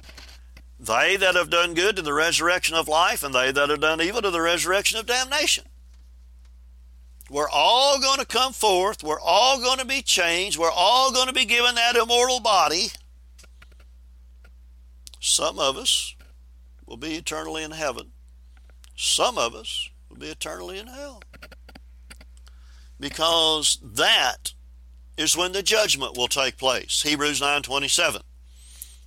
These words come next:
"And as it is appointed unto man once to die, and after this the judgment." You see, it's kinda like our court system. Whenever we die, we go to the Hadean realm. We've been declared innocent or guilty.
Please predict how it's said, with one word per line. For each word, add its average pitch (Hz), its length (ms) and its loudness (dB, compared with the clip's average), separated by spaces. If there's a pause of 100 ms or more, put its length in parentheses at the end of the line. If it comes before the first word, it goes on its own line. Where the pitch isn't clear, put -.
(220)
"And 107 180 -8
as 113 260 0
it 117 120 -8
is 110 120 -10
appointed 131 440 -6
unto 127 160 -4
man 127 420 -4
once 143 360 -4
to 123 100 -10
die, 127 240 -4
and 139 120 -8
after 139 220 -10
this 147 240 -8
the - 80 -14
judgment." - 420 -10 (1500)
You 156 100 -4
see, 220 260 2
it's 185 140 2
kinda 240 300 0
like 190 340 2
our 151 140 2
court 175 360 -4
system. - 460 -4 (1300)
Whenever 180 340 2
we 196 280 0
die, 151 580 2
we 160 140 0
go 170 160 2
to 165 100 2
the 143 80 -2
Hadean 170 560 2
realm. 175 240 2
We've 160 160 -2
been 170 160 -2
declared 160 420 0
innocent 156 440 0
or 117 80 -4
guilty. 120 480 -4